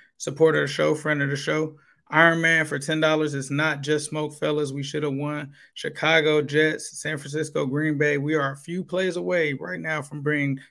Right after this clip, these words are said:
the number one seed, in my opinion. I think we are a couple of O-line away from being Super Bowl contenders." I think we Super Bowl contenders right now.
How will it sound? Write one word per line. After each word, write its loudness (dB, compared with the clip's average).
the -18
number -2
one 0
seed, -2
in 0
my 0
opinion. -2
I -2
think -2
we 4
are 2
a -8
couple 0
of -4
O-line 0
away 0
from -6
being 0
Super -8
Bowl -6
contenders." -6
I -4
think 2
we -6
Super -6
Bowl 0
contenders -4
right -2
now. -4